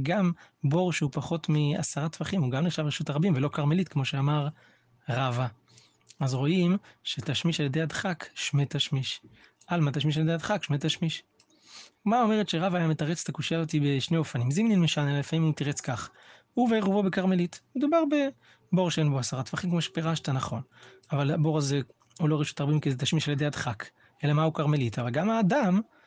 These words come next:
מדובר שהיה ב-, ביחד בכרמלית עם, עם אותו,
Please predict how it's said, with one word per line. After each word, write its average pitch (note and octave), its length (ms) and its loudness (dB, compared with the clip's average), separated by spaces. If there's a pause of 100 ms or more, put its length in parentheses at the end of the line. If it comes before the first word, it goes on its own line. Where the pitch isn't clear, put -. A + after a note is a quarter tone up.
(340)
מדובר E3 560 2 (500)
שהיה - 1500 -2
ב-, C#3+ 320 2
ביחד D3 320 0
בכרמלית D3 540 0
עם, C3 120 2
עם C#3 160 2
אותו, C#3 500 0